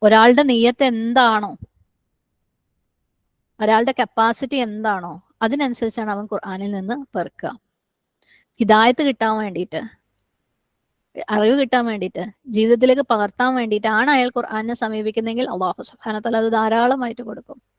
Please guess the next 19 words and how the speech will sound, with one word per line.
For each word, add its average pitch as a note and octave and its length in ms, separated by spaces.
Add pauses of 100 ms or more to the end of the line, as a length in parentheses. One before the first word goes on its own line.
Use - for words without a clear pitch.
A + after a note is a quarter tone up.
(720)
ഖുർആനിലെ C4 580
തെറ്റുകൾ C#4 420
കണ്ടുപിടിക്കാനാണെങ്കിൽ A#3+ 880 (100)
അല്ലാഹു B3 280
സുബ്ഹാനഹു C#4 360
വ - 40
തആല C4+ 180
അതും C4 180
കാണിച്ചു B3+ 240
കൊടുക്കും. A3+ 260
ഖുർആനിൽ A#3 360 (100)
തെറ്റുള്ളത് B3+ 500
കൊണ്ടല്ല, G#3+ 340 (680)
പക്ഷെ C4 220 (120)
അവന്റെ A3+ 340
മനസ്സിൽ A3 360
എന്താണോ A3 380
ഉള്ളത് G3+ 280
അതാണ് G3+ 220